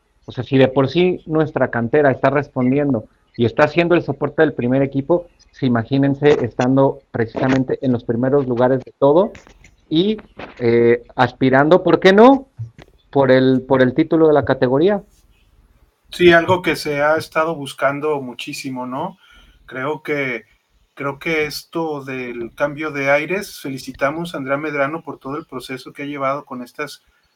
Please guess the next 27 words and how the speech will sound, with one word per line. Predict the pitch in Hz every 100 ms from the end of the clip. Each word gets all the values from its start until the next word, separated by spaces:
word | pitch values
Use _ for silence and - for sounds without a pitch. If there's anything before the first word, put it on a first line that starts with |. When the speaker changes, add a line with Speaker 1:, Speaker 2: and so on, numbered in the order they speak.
| _
Speaker 2:
jugadoras, | _ 131 123 127 160 170 _ _ _ _ _ _
eh, | 147 143 139
y | 143
Fer-, | 131 143 143
y | 135 127
ahora | 131 143 160
al | 139
profe | 135 139 156
Fernando | 143 143 143 139 165 _ _
poniéndole | 135 135 135 147 135 120
su | 131
sello | 113 147 143 170
y, | 139 113 _ _ _ _ _ _
y, | 135 127 -
y | 135
renovando, | 135 131 127 131 135 147
yo | 143 139
creo, | 143 135 143 139
este, | 123 _ 127
las | 117 113
ideas | 120 123 135 131
de, | 127 113
de | 120
Andrea | 117 120 131 139 139
y | 127
ahora | 117 127
con, | 131 123 123